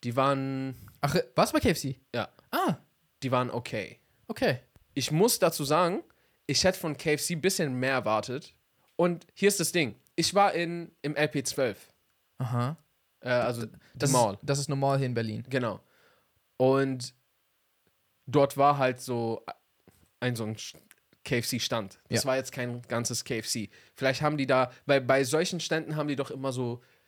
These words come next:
Speaker 1: bisschen weniger, bisschen schlechter, sch-, schlechtere Auswahl. Kennst du das nicht, wenn du mal so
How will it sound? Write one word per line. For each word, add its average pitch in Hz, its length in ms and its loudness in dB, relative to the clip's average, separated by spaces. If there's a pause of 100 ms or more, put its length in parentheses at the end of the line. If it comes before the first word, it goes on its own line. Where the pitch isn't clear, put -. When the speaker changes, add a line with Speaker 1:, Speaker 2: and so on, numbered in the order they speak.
(200)
Speaker 1:
bisschen 110 500 -2
weniger, 104 460 -2
bisschen 95 320 -8
schlechter, - 640 -10 (380)
sch-, - 200 -14
schlechtere - 560 -6
Auswahl. 95 460 -4 (380)
Kennst 147 200 0
du 170 40 4
das 160 120 2
nicht, 160 180 -2
wenn 139 100 -2
du 127 60 -4
mal 120 220 0
so 113 300 -4